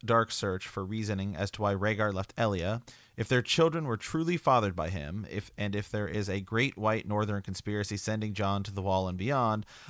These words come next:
another piece that popped up in this puzzle is what was Ned's plan for Jon in the long run. He seems surprised and somewhat hurt by Kat's suggestion that Jon leaves for the Wall when Ned leaves for King's Landing.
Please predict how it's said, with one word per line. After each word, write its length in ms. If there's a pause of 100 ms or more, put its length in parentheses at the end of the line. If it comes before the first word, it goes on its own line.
another 320
piece 300
that 160
popped 280
up 220
in 100
this 160
puzzle 500
is 240
what 360
was 260
Ned's 400
plan 440
for 140
Jon 440
in 320
the 140
long 320
run. 260 (500)
He 120
seems 280
surprised 600
and 160
somewhat 360
hurt 280
by 120
Kat's 380
suggestion 420
that 120
Jon 400
leaves 240
for 140
the 100
Wall 420
when 220
Ned 260
leaves 240
for 120
King's 340
Landing. 460